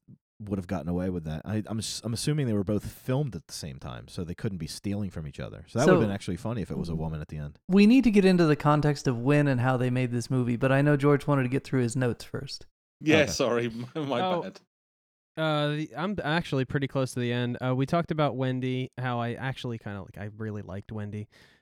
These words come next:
Speaker 4: Um,
Speaker 2: You like a mean woman, George.
Speaker 1: She was
Speaker 4: Yeah.
Speaker 1: a misunderstood character, I think.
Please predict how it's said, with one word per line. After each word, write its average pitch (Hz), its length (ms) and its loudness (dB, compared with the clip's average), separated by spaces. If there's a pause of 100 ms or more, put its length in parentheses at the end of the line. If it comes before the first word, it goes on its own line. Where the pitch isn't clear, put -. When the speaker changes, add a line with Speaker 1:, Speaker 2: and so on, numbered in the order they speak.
(240)
Speaker 4:
Um, 120 560 0 (280)
Speaker 2:
You 160 100 6
like 175 180 6
a 156 60 8
mean 170 320 6
woman, 139 280 4
George. 123 460 -2 (380)
Speaker 1:
She - 200 0
was 185 120 8
Speaker 4:
Yeah. 190 60 8
Speaker 1:
a 180 80 6
misunderstood 165 600 2
character, 82 420 -2
I 73 40 -4
think. - 320 -10